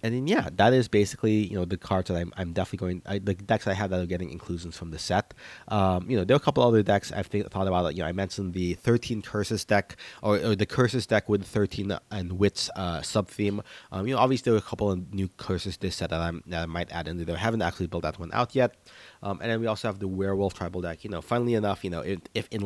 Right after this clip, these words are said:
Limited, uh, Werewolves w-, were kind of weak in the, uh, Midnight Hunt, you know, Werewolf focus set, um, they're actually a lot better here. And, you know, there was some pretty decent, uh, constructed, uh, E-, E D H, uh, Werewolves as well for inclusion, uh, in this set as well. So, you know,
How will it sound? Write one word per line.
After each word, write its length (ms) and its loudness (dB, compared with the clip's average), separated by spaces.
Limited, 400 4
uh, 100 0
Werewolves 460 2
w-, 220 -6
were 180 -4
kind 360 -4
of 120 -4
weak 220 0
in 240 -8
the, 240 -2
uh, 160 -6
Midnight 360 -4
Hunt, 360 -4
you 80 -6
know, 80 -4
Werewolf 420 0
focus 400 -2
set, 260 2
um, 100 -4
they're 80 6
actually 200 2
a 20 4
lot 180 4
better 220 0
here. 440 -2
And, 220 -6
you 60 -4
know, 40 -4
there 120 0
was 160 0
some 220 -8
pretty 280 -2
decent, 400 -6
uh, 140 -2
constructed, 560 -4
uh, 240 -8
E-, 240 -12
E 140 -4
D 220 -2
H, 280 -2
uh, 220 -4
Werewolves 420 -4
as 260 -10
well 240 -2
for 160 -10
inclusion, 640 -10
uh, 180 -10
in 180 -12
this 120 -4
set 180 -8
as 200 -10
well. 240 -6
So, 240 -10
you 80 -8
know, 220 -8